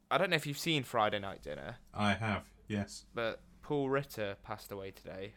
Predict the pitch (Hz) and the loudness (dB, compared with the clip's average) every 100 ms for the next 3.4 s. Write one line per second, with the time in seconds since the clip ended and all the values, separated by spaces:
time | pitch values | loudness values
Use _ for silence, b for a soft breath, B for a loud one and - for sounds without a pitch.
0 | - 117 104 101 95 104 110 110 - 101 | -8 -2 -2 -2 -8 -4 -4 -4 -10 -16
1 | 95 95 - - 90 107 - 101 92 92 | -14 -16 -18 -20 -18 -18 -14 -12 -12 -14
2 | - 92 - 90 - - B B B B | -18 -18 -16 -18 -20 -20 B B B B
3 | - 143 151 120 | -2 2 4 2